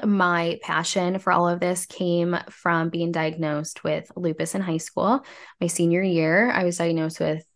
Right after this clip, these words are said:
um, lupus. And before that, my sophomore year, was diagnosed with P C O S. So, and of course, got put on birth control right away for that. And then,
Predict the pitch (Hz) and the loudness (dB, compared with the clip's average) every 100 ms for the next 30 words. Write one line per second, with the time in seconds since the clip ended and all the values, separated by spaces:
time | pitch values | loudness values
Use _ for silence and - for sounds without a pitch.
0 | _ - 165 151 156 - 170 165 170 - | _ -8 -6 -6 -8 -4 -4 -2 -4 -2
1 | 180 170 - 170 269 254 165 190 - 170 | -4 -4 -4 2 4 6 2 -2 -2 -2
2 | 165 - 240 185 165 165 190 185 170 160 | -2 0 0 2 0 0 -2 -2 -4 -4
3 | 160 170 170 170 156 156 190 247 - - | -6 -6 -4 -2 -2 -2 -2 -4 -10 -20
4 | _ _ _ _ - 208 185 175 170 170 | _ _ _ _ 4 6 8 8 8 4
5 | - 185 170 185 190 _ _ _ _ _ | 2 0 0 -2 -10 _ _ _ _ _
6 | 196 190 170 165 208 - 165 - - 190 | -4 0 2 2 2 2 2 2 0 0
7 | 175 170 170 175 170 185 190 202 196 190 | 2 2 2 2 2 0 -2 2 2 4
8 | 180 208 180 185 - 185 165 165 240 247 | 4 4 4 2 0 -2 2 4 2 2
9 | 196 196 185 165 160 156 156 160 | 0 -2 0 0 0 -2 -2 -4